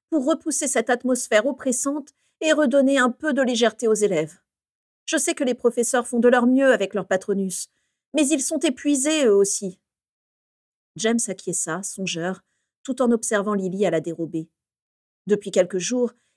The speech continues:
il ne cessait de penser à la manière dont leur relation avait évolué au cours de l'année. L'été précédent, ces trois amis avaient enfin réussi à le convaincre qu'il fallait impérativement changer de comportement s'il voulait coopérer avec Lily.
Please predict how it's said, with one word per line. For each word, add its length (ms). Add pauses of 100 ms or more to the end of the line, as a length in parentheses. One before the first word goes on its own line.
(120)
il 200
ne 100
cessait 360
de 80
penser 360
à 120
la 100
manière 460
dont 100
leur 180
relation 380
avait 240
évolué 400
au 60
cours 180
de 80
l'année. 340 (800)
L'été 280
précédent, 580 (380)
ces 180
trois 300
amis 320
avaient 240
enfin 320
réussi 400
à 40
le 80
convaincre 540 (300)
qu'il 200
fallait 380
impérativement 720
changer 300
de 80
comportement 600
s'il 240
voulait 260
coopérer 520
avec 280
Lily. 260